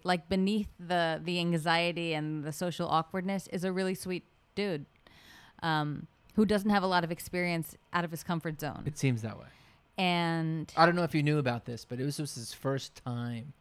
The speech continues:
Speaker 1: out of the States.
Speaker 2: out of the, out of the country, yeah.
Speaker 1: Yeah.
Speaker 2: To Mexico. I don't know
Speaker 1: That
Speaker 2: if you
Speaker 1: one.
Speaker 2: heard that, but I leaned on our, uh, kitchen table and it just moved.
Speaker 1: Mm-hmm.
Speaker 2: That's what happens when you gain ten pounds in quarantine.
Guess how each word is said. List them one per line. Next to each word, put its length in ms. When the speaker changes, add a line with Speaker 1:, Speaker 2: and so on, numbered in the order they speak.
Speaker 1:
out 180
of 60
the 80
States. 240
Speaker 2:
out 140
of 160
the, 140
out 180
of 100
the 60
country, 420
yeah. 160
Speaker 1:
Yeah. 300
Speaker 2:
To 100
Mexico. 520
I 100
don't 60
know 60
Speaker 1:
That 80
Speaker 2:
if 40
you 60
Speaker 1:
one. 60
Speaker 2:
heard 220
that, 220
but 260
I 120
leaned 380
on 200
our, 400
uh, 60
kitchen 260
table 340
and 120
it 80
just 160
moved. 600
Speaker 1:
Mm-hmm. 260
Speaker 2:
That's 160
what 80
happens 300
when 80
you 80
gain 240
ten 240
pounds 340
in 240
quarantine. 460